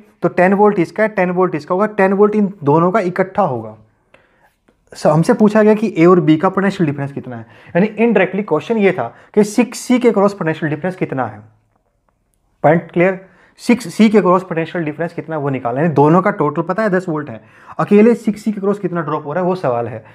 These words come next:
तो उसके लिए हम एक तो तरीका जो कल था वो कर सकते हैं, दूसरा तरीका भी देखो क्या है। अगर पोटेंशियल डिस्ट्रीब्यूट होता है तो पहले डिस्ट्रीब्यूशन ही चेक कर लो कैसे होते हैं, टेंथ में थोड़ा सिखाया मैंने आपको ये,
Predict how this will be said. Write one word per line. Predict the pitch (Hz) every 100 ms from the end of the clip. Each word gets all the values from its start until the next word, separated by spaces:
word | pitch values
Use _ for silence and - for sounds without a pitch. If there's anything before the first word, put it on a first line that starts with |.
| - _
तो | 190
उसके | 185 -
लिए | 214 214
हम | 208 180
एक | 165
तो | 185
तरीका | 180 175 175
जो | 151
कल | 165
था | 170
वो | 151
कर | 190
सकते | 180 180
हैं, | 220
दूसरा | 185 190
तरीका | 185 185
भी | 165
देखो | 180
क्या | 180 139
है। | 117 104 _ - - -
अगर | 190 233
पोटेंशियल | 220 208 208 226
डिस्ट्रीब्यूट | 143 156 - 247 220 233 226
होता | 143 143 139
है | 110 - _ -
तो |
पहले | 196 208 196
डिस्ट्रीब्यूशन | 185 - 226 214 214
ही | 233
चेक | 208 196
कर | 185
लो | 208
कैसे | 156 156
होते | 135 120 123
हैं, | 123
टेंथ | 170
में | 180 175
थोड़ा | 170
सिखाया | 165 143 160
मैंने | 156 143
आपको | 143
ये, | 151